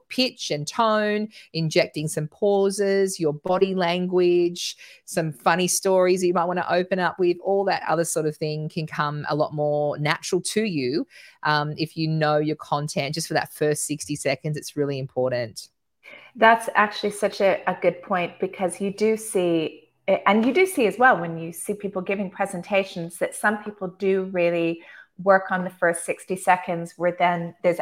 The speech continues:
Speaker 2: other people who are kind of fumbling around and feeling really nervous <laughs> and maybe telling a bad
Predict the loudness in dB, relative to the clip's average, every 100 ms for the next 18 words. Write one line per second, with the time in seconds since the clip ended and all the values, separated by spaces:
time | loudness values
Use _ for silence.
0 | 2 2 0 -6 -4 -2 -2 -2 -4 -4
1 | -4 -4 0 -2 0 -4 0 6 8 8
2 | 6 2 -4 -4 -4 -2 -2 -2 -2 0
3 | 4 4 6 2 0 -6 -6 -2 -2 -4
4 | -14 -12 0 2 2 2 4 4 2 6
5 | 6 6